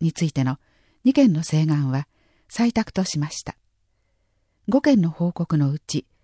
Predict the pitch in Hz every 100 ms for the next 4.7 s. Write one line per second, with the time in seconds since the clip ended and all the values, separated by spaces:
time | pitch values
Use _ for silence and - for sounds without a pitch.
0 | _ _ _ _ - 240 294 302 - 269
1 | 220 185 - 196 208 190 170 170 175 -
2 | 151 - 165 196 196 180 170 - 156 151
3 | - - _ _ _ _ _ - 254 254
4 | 240 220 214 220 - -